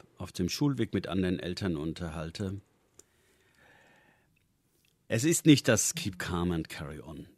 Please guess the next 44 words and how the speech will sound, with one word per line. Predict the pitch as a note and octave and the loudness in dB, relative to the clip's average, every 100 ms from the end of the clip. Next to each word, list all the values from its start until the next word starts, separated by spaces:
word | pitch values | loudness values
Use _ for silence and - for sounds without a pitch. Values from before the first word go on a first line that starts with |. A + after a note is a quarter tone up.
| - | -12
Ja, | - B2 B2+ B2 | 0 4 6 4
das | A2+ - | 0 -2
gibt's | A2+ - | -4 -2
auch. | G2 F#2 F2+ | 2 2 0
Vorhin | - A2+ A2 | 4 6 6
war | G2+ G2+ | 6 4
ein | G2 | 4
Handwerker | A#2 B2+ A2 A2 | 2 2 0 0
hier | G#2 G#2 | 2 2
im | G#2 F#2+ | 2 2
Haus | F#2+ - | 0 -2
gewesen, | G2 F#2 F2+ G2 | -4 -2 0 0
der | F#2 | 0
hat | F#2+ | -2
gesagt, | G#2 F2+ F2+ - | -4 -4 -4 -6
„Ach, | - - - _ - | -10 -12 -20 _ -8
Sie | G2 | -2
haben | F#2 G2+ | 0 0
eine | F#2 | 0
Kneipe | - G2+ G#2 G2 | 0 -2 0 0
um | F#2+ | 0
die | E2+ | 0
Ecke, | G2 - | -2 -2
einen | F#2 E2+ | -2 -2
Pub, | G#2+ G2 - - - - - - | -4 -6 -10 -20 -20 -20 -20 0
der | G#2+ F#2 | 2 2
wird | E2 | -2
aufmachen. | E2 F2 E2 D#2+ D#2+ D#2 - _ - | -6 -2 -2 -2 -6 -8 -12 _ -6
Da | F2+ | -4
gehen | G#2 G2 | -2 0
Sie | F#2+ | 0
hin, | F#2+ G#2+ G2 | 0 2 2
machen | F#2+ F#2+ E2+ | 2 -2 -4
Sie | E2+ | -4
weiter.“ | F2+ G2+ G#2+ F2+ - - - - | -4 -2 0 -2 -4 -14 -16 -6
Ich | G2 | 0
meine, | G#2+ G2 F2 - _ _ _ _ - | 4 4 0 -6 _ _ _ _ -18
Entschuldigung, | - - G#2 G2+ F#2+ | -2 2 4 2 0
das | G#2 - | -2 -4
ist | G#2+ | -6
vermutlich | - F#2 F#2 - F2+ - - - - _ - | -4 -2 -2 -4 -6 -6 -8 -16 -20 _ -4
dann | F#2 E2+ | -2 -2
doch | F#2 - | -4 -6
dumm. | D#2+ D2 D#2+ | -8 -4 -2